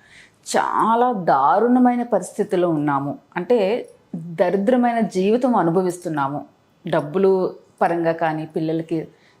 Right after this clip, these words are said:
ఫుడ్ పెట్టలేని పరిస్థితుల్లో కూడా ఉన్నాము, ఎటువంటి సపోర్టు లేదు, ఏది చేసుకోవడానికి పని కూడా దొరకట్లేదు, అష్ట కష్టాలు పడుతున్నాము, ఎవరికి చెప్పుకోలేకపోతున్నాము, విపరీతమైన మానసిక ఆందోళనలో ఉన్నాము,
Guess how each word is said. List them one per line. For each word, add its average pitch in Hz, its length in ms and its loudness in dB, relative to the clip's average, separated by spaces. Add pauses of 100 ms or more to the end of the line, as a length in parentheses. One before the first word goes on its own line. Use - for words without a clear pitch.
(120)
ఫుడ్ 208 340 0
పెట్టలేని 175 420 0
పరిస్థితుల్లో 165 580 -2
కూడా 170 260 2
ఉన్నాము, 151 440 -4
ఎటువంటి 208 840 -2
సపోర్టు 180 500 0
లేదు, 160 500 0 (200)
ఏది 196 360 2
చేసుకోవడానికి 196 640 0
పని 180 300 0
కూడా 202 240 0
దొరకట్లేదు, 156 760 -2 (760)
అష్ట - 320 0
కష్టాలు 220 460 0
పడుతున్నాము, 190 560 0
ఎవరికి 175 360 2
చెప్పుకోలేకపోతున్నాము, 190 1000 0
విపరీతమైన 226 720 0
మానసిక 190 560 -2
ఆందోళనలో 175 560 0
ఉన్నాము, 143 400 -4